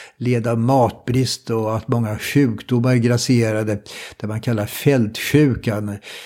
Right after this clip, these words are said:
ett samlingsnamn för olika magsjukdomar som tyfus, eh,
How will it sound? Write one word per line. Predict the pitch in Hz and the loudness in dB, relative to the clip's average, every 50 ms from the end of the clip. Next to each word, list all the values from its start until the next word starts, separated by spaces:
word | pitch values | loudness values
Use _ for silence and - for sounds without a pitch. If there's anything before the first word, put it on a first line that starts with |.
| - - _ | -20 -18 _
ett | - 104 113 107 104 - | -10 -8 -8 -6 -6 -6
samlingsnamn | - - - 139 135 127 117 110 117 117 117 113 - - 123 131 135 127 117 113 | -2 2 4 4 4 6 4 4 4 4 2 2 0 0 0 2 2 2 2 0
för | 113 - 123 | 0 -2 -2
olika | 120 113 107 104 - 104 104 110 | -2 -2 -2 -4 -6 -6 -4 -2
magsjukdomar | 110 110 123 131 131 120 113 104 101 - - 120 113 110 - - 143 143 135 117 113 110 107 104 | 0 0 2 2 4 2 2 0 -2 -4 -4 -2 -4 -2 2 4 4 4 4 2 0 -2 -2 -4
som | 104 - 110 101 98 90 - - - - - - _ _ - - | -4 -4 -6 -6 -8 -10 -14 -16 -18 -18 -18 -20 _ _ -2 2
tyfus, | 131 113 104 107 - - - 113 107 - - - - | 2 2 2 0 -4 -4 -2 -2 -2 0 0 0 0
eh, | 117 110 | 0 -2